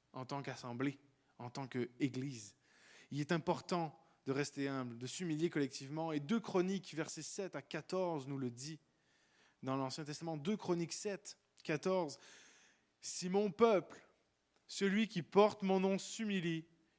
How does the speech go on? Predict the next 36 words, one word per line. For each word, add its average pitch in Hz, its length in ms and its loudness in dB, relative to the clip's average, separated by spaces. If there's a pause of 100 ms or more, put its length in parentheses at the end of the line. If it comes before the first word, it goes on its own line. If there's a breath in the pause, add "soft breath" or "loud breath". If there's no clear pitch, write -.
(120)
prie 196 340 0 (140)
et 180 120 10
me 165 120 6
cherche, 165 500 0 (300 loud breath)
et 170 80 8
s'il 208 260 0
renonce 220 400 4
à 196 80 2
ses - 140 0
mauvaises 160 340 2
voies, 147 340 0 (440 soft breath)
je 160 180 0
l'écouterai 185 500 4
du 165 120 2
haut 147 100 8
du 139 140 0
ciel, 139 340 -2 (300 loud breath)
je - 160 0
lui 170 100 2
pardonnerai 185 480 8
son 156 180 -4
péché, 143 400 -2 (200 soft breath)
son - 160 -2
péché 151 460 -2
et 147 80 2
je 151 120 0
guérirai 156 400 2
son 151 180 -6
pays. » 117 240 -6 (260 loud breath)
En 156 120 6
d'autres 190 280 6
mots, 175 180 4
si 190 160 -4
mon 190 160 2
peuple 214 280 4
s'humilie, 156 540 0